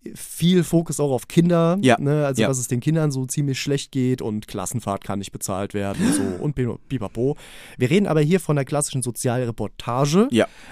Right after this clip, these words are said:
Speaker 1: aber auf zwölf gedreht.
Speaker 2: Mhm.
Speaker 1: Weil eine,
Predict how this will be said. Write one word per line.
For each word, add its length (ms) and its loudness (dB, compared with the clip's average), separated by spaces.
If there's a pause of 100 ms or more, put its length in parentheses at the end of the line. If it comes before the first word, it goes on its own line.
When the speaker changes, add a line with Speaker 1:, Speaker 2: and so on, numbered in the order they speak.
Speaker 1:
aber 420 4
auf 300 2
zwölf 380 6
gedreht. 440 -4 (100)
Speaker 2:
Mhm. 260 4 (180)
Speaker 1:
Weil 160 2
eine, 140 -4